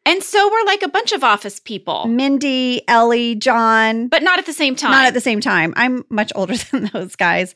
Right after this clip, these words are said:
Speaker 2: I was there the very first year of Conan when they thought they were gonna get canceled week to week.
Speaker 1: Oh
Speaker 2: They
Speaker 1: my
Speaker 2: Yeah.
Speaker 1: gosh. What do you do when you're an intern on that?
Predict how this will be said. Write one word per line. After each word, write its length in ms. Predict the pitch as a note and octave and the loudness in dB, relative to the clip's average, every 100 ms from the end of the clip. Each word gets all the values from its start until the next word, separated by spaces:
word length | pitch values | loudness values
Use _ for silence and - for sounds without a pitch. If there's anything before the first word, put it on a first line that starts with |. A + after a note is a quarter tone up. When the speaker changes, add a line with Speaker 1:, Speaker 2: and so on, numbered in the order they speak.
| - - - | -18 -20 0
Speaker 2:
I 120 | C4 | 2
was 100 | E4 | 4
there 160 | F4+ D#4 | 2 0
the 120 | C4+ | 0
very 380 | A#3 A#3 A3+ B3+ | 0 0 0 -4
first 400 | - A3+ A#3 - | -4 -6 -6 -6
year 140 | G3+ | -4
of 140 | - F#3+ | -4 -6
Conan 360 | G#3+ G3+ E3+ F#3+ | -4 -2 -2 -2
when 240 | G3 F#3 _ | -4 -8 _
they 120 | G#3 | -2
thought 160 | G3+ F3+ | 0 0
they 100 | G#3 | 0
were 80 | G3 | -2
gonna 160 | G#3 | -2
get 180 | G3 - | -2 -4
canceled 540 | - F#3+ E3+ F#3+ F3 G3 | -4 -6 -4 -8 -6 -4
week 200 | A#3+ - | -4 -4
to 100 | G#3 | -2
week. 400 | G#3 - - _ _ _ _ | -2 -4 -12 _ _ _ _
Speaker 1:
Oh 120 | D4+ | 2
Speaker 2:
They 80 | F4 | 2
Speaker 1:
my 260 | F4+ F4+ C#4+ | 2 -2 -2
Speaker 2:
Yeah. 340 | C4+ A#3+ - A3 | 0 2 2 0
Speaker 1:
gosh. 240 | G3+ - - _ _ _ _ _ - | -4 -10 -16 _ _ _ _ _ -12
What 360 | A3+ C#4+ G#4 | -2 0 0
do 60 | B4 | -4
you 180 | D5+ D5 - | -10 -12 -8
do 260 | A#3+ E4 | -4 -4
when 240 | C4+ G3 F#3+ | -2 -4 -4
you're 140 | F#3 | -6
an 100 | F3+ | -8
intern 480 | - G3 - F#3+ F3 | -8 -10 -8 -8 -8
on 280 | - F3 D3 _ _ _ | -8 -8 -10 _ _ _
that? 280 | - C#3 F2 | -4 -4 -4